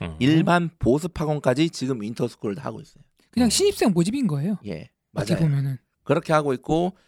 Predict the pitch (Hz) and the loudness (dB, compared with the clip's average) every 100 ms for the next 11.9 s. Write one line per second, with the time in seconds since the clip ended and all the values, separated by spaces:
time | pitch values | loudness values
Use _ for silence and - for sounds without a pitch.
0 | _ _ 202 202 190 139 143 139 127 - | _ _ -4 -4 -4 0 4 4 2 -2
1 | 156 214 269 247 240 - 302 311 254 156 | 2 4 4 0 0 0 0 0 -4 0
2 | 120 117 92 - - _ _ - 139 180 | 0 0 -6 -10 -12 _ _ -14 0 0
3 | 165 139 143 147 135 131 131 131 131 120 | 2 0 0 -2 -2 -2 0 2 2 2
4 | - _ - 123 - - - - 196 156 | -6 _ -6 -2 -2 -2 -6 -2 0 0
5 | _ 143 175 202 139 147 175 196 165 151 | _ -2 2 0 0 -6 -2 -2 -2 -4
6 | 143 135 - - - 190 151 147 127 117 | -4 -6 -8 -12 -2 -2 -2 -4 -4 -4
7 | 101 _ - - - - - - - - | -8 _ -8 -8 -6 -12 -12 -18 -18 -16
8 | 196 - - 320 _ 403 _ 359 - 330 | -12 -14 -16 -20 _ -20 _ -18 -8 -8
9 | - - 202 247 202 214 208 180 131 151 | -6 -2 -2 -2 0 0 2 0 0 -2
10 | 143 175 214 220 - 262 247 208 180 175 | 0 0 0 -4 -8 -6 -4 0 0 0
11 | 196 190 165 147 120 104 - - | 0 0 0 -4 -4 -6 -10 -20